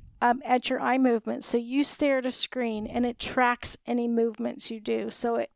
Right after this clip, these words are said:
it does, it has a brain health evaluation, a functional vision evaluation, a sports vision I Q,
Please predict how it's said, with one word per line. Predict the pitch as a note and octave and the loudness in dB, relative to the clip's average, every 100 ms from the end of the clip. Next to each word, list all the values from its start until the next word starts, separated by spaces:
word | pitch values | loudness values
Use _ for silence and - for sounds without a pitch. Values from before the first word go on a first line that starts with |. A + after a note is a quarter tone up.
| - | -6
it | B3+ - | -4 2
does, | B3+ B3+ A3 A#3+ - | 4 4 0 -6 -8
it | A#3 | -6
has | A3 A#3 A3 | -2 0 0
a | |
brain | G#3+ A3+ A3 A#3 | -2 -2 0 0
health | G#3+ A3 A3 - - | 0 0 0 -4 -8
evaluation, | A3 G#3+ G3+ G#3 G3+ G#3+ | -4 -4 -4 -4 -4 -4
a | F#3 | -6
functional | - G#3+ G#3+ - A3 | -2 -4 -4 -6 -4
vision | G#3+ G#3 G3+ | -2 -2 -4
evaluation, | G#3 G3 G3 G3 G3 G3 G3 | -6 -4 -4 -4 -4 -4 -2
a | |
sports | - - G#3 G#3+ - | -2 -2 -4 -6 -4
vision | A3 G#3 A3 G3+ | -2 0 -2 -2
I | G#3 | -4
Q, | G3+ - G3+ F#3+ G3+ | -6 -6 -6 -4 -8